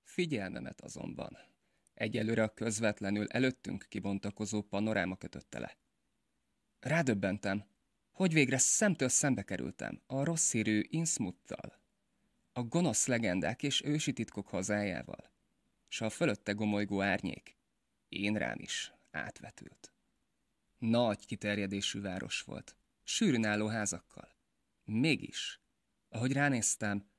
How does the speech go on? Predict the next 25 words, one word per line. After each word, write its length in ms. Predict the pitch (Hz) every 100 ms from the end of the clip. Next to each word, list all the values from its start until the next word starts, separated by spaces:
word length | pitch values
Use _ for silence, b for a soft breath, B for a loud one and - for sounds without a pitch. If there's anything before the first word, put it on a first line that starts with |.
| _ _ _
legelőször 640 | - 113 139 147 139 139
az 180 | 131 -
életre 460 | - 160 160 - 104
utaló 340 | 104 107 104
nyomok 360 | 107 104 98 - - _
már-már 340 | 113 127 139 -
kísérteties 840 | - 170 - 107 - - 98 -
hiánya 380 | - 101 104 90
ötlött 280 | 92 95 -
a 40 |
szemembe. 600 | - - 101 92 - - _ _ _ _ _
A 140 | - 107
kéményerdő 580 | 151 151 143 110 104
fölött 500 | 101 - 107 107 _ _ _ _ _ _
csak 240 | - 131 131
itt-ott 380 | 165 - 151
szállongott 800 | - - 69 73 78 76 - - -
egy-egy 340 | 117 113 113
elárvult 520 | 131 85 67 92 -
füstfoszlány. 840 | - - - - - - 55 - - _ _ _ _
A 140 | -
három 400 | 107 123 143 135
templomtorony 800 | 131 113 117 117 110 113 110 104 - _ _
omlatagon 720 | - 113 127 123 82 85 65
és 220 | 113 127